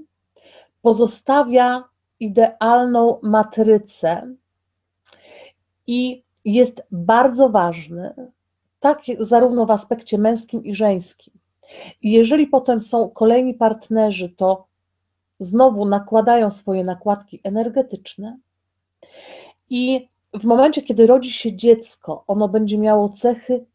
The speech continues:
partnerów, z którymi sypialiśmy. Pamiętajcie, że akt seksualny jest bardzo mocną magią i mocną energetyką.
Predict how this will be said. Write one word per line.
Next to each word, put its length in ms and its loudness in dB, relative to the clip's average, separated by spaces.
partnerów, 800 0
z 100 -20
którymi 420 -8
sypialiśmy. 800 -8
Pamiętajcie, 480 0
że 220 -4
akt 240 -8
seksualny 800 -2
jest 200 -4
bardzo 340 2
mocną 760 2
magią 580 -2
i 120 -12
mocną 360 -6
energetyką. 720 -8